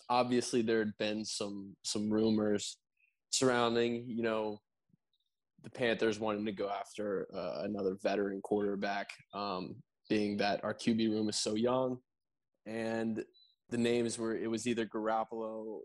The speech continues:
or, uh, or Mayfield. And, and, you know, honestly, like, I didn't really know what to expect. Um, I definitely had the preference of Mayfield over Garoppolo, um, just because of what we would end up paying for him. But I was always in the boat of,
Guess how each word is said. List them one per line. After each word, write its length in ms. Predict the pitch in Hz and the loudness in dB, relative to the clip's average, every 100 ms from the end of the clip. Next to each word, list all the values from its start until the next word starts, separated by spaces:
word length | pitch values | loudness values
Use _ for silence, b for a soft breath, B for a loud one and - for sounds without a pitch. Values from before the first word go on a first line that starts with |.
| 104 | -10
or, 180 | 107 104 | -8 -8
uh, 640 | 101 90 - _ _ - | -8 -8 -12 _ _ -2
or 40 | |
Mayfield. 720 | 110 113 113 - 120 117 113 | 4 6 4 6 6 6 4
And, 180 | 107 104 - | 2 -2 -6
and, 200 | 117 113 - | -6 -6 0
you 120 | 135 | 4
know, 100 | 143 | 6
honestly, 500 | 123 135 151 - 120 | 6 4 2 4 4
like, 160 | 107 | 4
I 80 | 107 | 4
didn't 200 | 113 117 | 2 2
really 180 | 113 110 | 2 2
know 160 | 107 104 | 2 2
what 160 | 98 | 0
to 120 | - | -2
expect. 600 | 104 - - 101 98 - - _ _ _ _ _ - | -8 -6 -2 -2 -2 -8 -20 _ _ _ _ _ -6
Um, 560 | 107 104 104 104 110 - _ _ _ - | -2 0 -2 -4 -6 -16 _ _ _ -2
I 80 | 113 | 0
definitely 640 | 110 120 - 135 123 117 | 4 2 2 0 4 2
had 420 | 104 107 104 107 | 0 -4 -4 -4
the 80 | 101 - - | -6 -10 -4
preference 640 | 107 107 - 123 127 123 | 0 0 0 0 0 0
of 100 | 139 | 0
Mayfield 520 | 123 135 131 139 135 | 2 0 0 0 0
over 260 | 131 127 131 | 0 -2 -6
Garoppolo, 640 | 123 135 135 147 143 143 139 _ _ _ _ _ - | -2 0 0 0 -2 -4 -8 _ _ _ _ _ -14
um, 320 | 110 107 107 | -8 -6 -6
just 280 | 95 113 - | -8 -10 -6
because 320 | 107 110 98 | -2 0 -2
of 100 | 98 | -2
what 160 | 101 95 | -2 0
we 140 | 104 | 0
would 120 | 104 | 0
end 140 | 98 104 | -2 -4
up 160 | 92 | -6
paying 240 | - 98 107 | -4 -6 -2
for 260 | 120 123 | 4 4
him. 260 | 123 120 120 _ _ _ | 4 0 -8 _ _ _
But 220 | 110 107 - | 0 0 2
I 140 | 113 | 2
was 420 | 107 104 101 - - _ _ _ _ | 2 0 -2 -8 -12 _ _ _ _
always 360 | 120 120 123 107 | 0 2 2 0
in 40 | |
the 60 | 110 | -4
boat 300 | 98 110 107 | -4 -6 -6
of, 240 | 107 107 | -6 -10